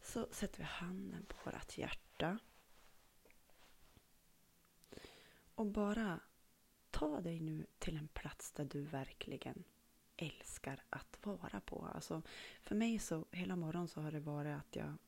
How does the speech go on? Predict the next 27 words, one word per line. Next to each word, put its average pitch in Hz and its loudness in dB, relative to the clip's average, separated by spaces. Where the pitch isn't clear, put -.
bara 151 2
tar 156 -2
mig, 151 -2
eh, - -2
till 180 4
ett 160 0
hav. 190 0
Ett - -6
hav, - -2
ett - -6
vilt 170 4
hav - -2
som 180 -2
jag 160 -2
bara 151 0
har 196 4
suttit - -4
och 160 -6
tittat - -4
ut 202 -4
på. - -2
Jag - -4
bara - -2
ser 170 2
vilda 156 2
vågor 151 0
som 151 -2